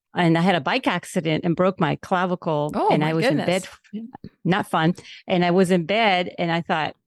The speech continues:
Speaker 1: "Hey, there's the Bible. I, I haven't read it. So let me, let me get back to reading
Speaker 2: It's
Speaker 1: it."
Speaker 2: almost like God
Speaker 1: So
Speaker 2: was like, "I'm gonna take her out so that she has no
Speaker 1: Yeah.
Speaker 2: option." <laughs>
Speaker 1: Yes. Yes, exactly. And I actually fell on a Sunday that we skipped church. That was the one time we skipped church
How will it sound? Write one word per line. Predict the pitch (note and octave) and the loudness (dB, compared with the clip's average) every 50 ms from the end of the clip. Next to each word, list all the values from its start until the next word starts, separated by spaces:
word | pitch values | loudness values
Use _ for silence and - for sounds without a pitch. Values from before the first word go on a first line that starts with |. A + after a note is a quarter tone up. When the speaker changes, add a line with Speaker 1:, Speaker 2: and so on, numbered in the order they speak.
| _ - | _ 0
Speaker 1:
"Hey, | C#4 D#4 D4+ A3 C#3+ C3 - _ - - | 2 4 4 4 4 0 -4 _ -4 0
there's | G#3+ B3 C#4 C4 | 0 2 0 0
the | - C#4 | -2 0
Bible. | D4 D4+ D4+ C4+ G#3+ D#3 | 0 2 2 2 2 2
I, | C3+ C3+ C#3 D3+ - - | 2 2 0 -2 -4 -4
I | - F3+ D#3+ D#3+ | -4 -2 0 0
haven't | D#3 F3 F3+ F#3 G#3 G#3+ F#3 | 2 2 2 0 0 0 0
read | F3+ G#3 G3+ F3 | 0 2 2 2
it. | D3 - E3+ - | 0 -2 -4 -6
So | - D#3+ C#3+ | -4 -4 -2
let | D#3+ F3 | 0 2
me, | F#3+ G3+ F#3+ - - - | 4 2 2 0 0 0
let | F#3 | 0
me | G3+ | 2
get | - A3 G3+ | 2 0 0
back | G3 G3 F#3 - | 0 -2 -4 -4
to | - G3 | -2 -2
reading | E3 D#3+ D#3 E3 F3 E3 | 0 2 2 0 0 0
Speaker 2:
It's | D#3 D3+ | 0 0
Speaker 1:
it." | - | 2
Speaker 2:
almost | F4+ F#4 - - | 2 2 2 2
like | - - - | 0 0 0
God | - A#3+ A3+ A#3+ A#3 | 0 2 2 2 0
Speaker 1:
So | A3+ | 0
Speaker 2:
was | C4+ C#4 | 0 0
like, | A#3 G#3+ G#3 F#3+ G3+ - - - - - - - | 2 2 0 -2 -4 -8 -8 -8 -6 -6 -2 -2
"I'm | - E4 | 0 0
gonna | E4+ E4 B3 | 2 0 2
take | - E4 D#4+ - - | 2 0 0 0 -2
her | A#3+ A3 | 0 0
out | A3+ A#3+ A3 F#3 D#3 - - - - A3+ A3+ A3 G3+ F3 - | 2 2 0 -2 -4 -6 -8 -10 -14 -10 -8 -8 -8 -8 -10
so | - - A#3+ A#3 | -6 -2 0 2
that | A3 A3 | 2 2
she | G3+ - C#4+ C4+ | 2 2 2 2
has | B3 A3 G#3 - | 2 2 0 2
no | G#3 G3+ G3+ G#3+ B3 B3 B3+ B3+ | 2 2 2 4 4 4 4 4
Speaker 1:
Yeah. | C4 C4+ C4+ C4+ C5+ C#5 C5+ C#5 C5+ A4 G#4 _ - - - - - - - - _ _ - - | 4 4 4 4 4 4 4 4 2 0 -2 _ -20 -20 -20 -20 -20 -20 -20 -20 _ _ -2 0
Speaker 2:
option." | B3 B3+ B3+ - - - B3 F#3 D#3+ F#3 A#3 - - | 0 0 0 -2 -2 -2 0 0 2 2 0 0 2
<laughs> | - | 2
Speaker 1:
Yes. | E4+ B3 A#3 - C5 - - D5+ - - C#5+ - - - - - | 2 2 4 2 0 2 0 0 0 0 -2 0 2 0 0 2
Yes, | - A3+ C4+ C#4 A#3+ A#3+ - - - | 2 2 2 2 2 0 -2 -4 -2
exactly. | - A#3 G3 G#3 C4+ C#4+ D#4+ - D#4+ A3 - | -2 0 2 2 2 2 2 2 0 0 2
And | A#3+ A#3 A#3+ | 2 2 2
I | A#3 B3+ | 2 2
actually | D4 F4 - - - D#4 C#4 - _ _ | 2 0 -2 -6 -6 -6 -6 -6 _ _
fell | - A3 G#3+ G#3+ G3 E3 D3+ | -4 0 2 4 4 2 2
on | - - F3 F3 | 0 0 0 0
a | E3+ D#3+ | -2 -4
Sunday | - - - - G3 G#3 A3+ G#3 F3+ E3 E3 | -6 -6 -2 0 2 2 4 4 4 2 2
that | D#3+ D3+ D3 | 0 0 0
we | D3+ E3+ F#3+ | 0 0 -2
skipped | - - - - A#3 - - | -2 -4 -4 -2 -4 -4 -4
church. | - - A3 G3+ E3+ - - - - C#3 | -6 -2 0 0 0 -2 -6 -10 -8 -4
That | D3 D3+ | -2 0
was | E3+ D#3 | 0 0
the | F3+ D#3 | 0 2
one | E3 F#3+ A3 A3+ | 2 2 2 2
time | A3+ A#3+ G#3 G3 F#3+ | 2 2 0 0 0
we | F#3 | 0
skipped | F#3 - - - G3+ F#3+ - | -2 -4 -4 -4 -4 -4 -4
church | - - F#3+ F#3 F3 - | -2 -2 0 0 0 -2